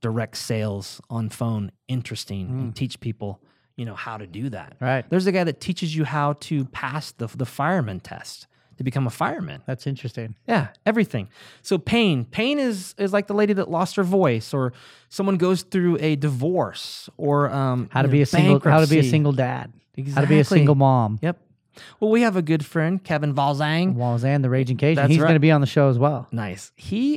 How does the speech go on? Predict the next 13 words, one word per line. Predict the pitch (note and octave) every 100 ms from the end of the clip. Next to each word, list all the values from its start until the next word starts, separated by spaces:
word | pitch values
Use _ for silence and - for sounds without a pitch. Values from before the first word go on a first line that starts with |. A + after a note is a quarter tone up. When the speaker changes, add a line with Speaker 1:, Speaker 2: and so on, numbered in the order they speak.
| -
Speaker 1:
is | F#3 D#3+ D3+
literally, | C#3+ C#3+ G3 A3 G#3+ F#3 -
and | C3+ B2+
he's | D#3 D#3
a |
great | B2+ E3 E3
coach, | C3+ G2+ -
first | - G#2+ -
of | F#2+
all, | E2
and | A2+ A2+
warrior, | A2 G#2 -
amazing. | B2+ C3 B2+ A#2 F#2+ G#2+